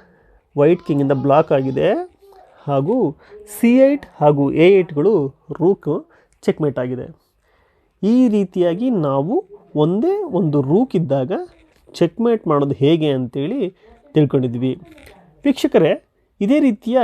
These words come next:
ಇನ್ನೊಂದು ಸನ್ನಿವೇಶವನ್ನ ಈಗ ನೋಡೋಣ. ಈಗ ನಾವು, ಆ, ರಾಜ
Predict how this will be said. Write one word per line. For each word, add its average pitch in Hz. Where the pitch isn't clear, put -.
ಇನ್ನೊಂದು 226
ಸನ್ನಿವೇಶವನ್ನ 151
ಈಗ 147
ನೋಡೋಣ. 131
ಈಗ 254
ನಾವು, 147
ಆ, 170
ರಾಜ 185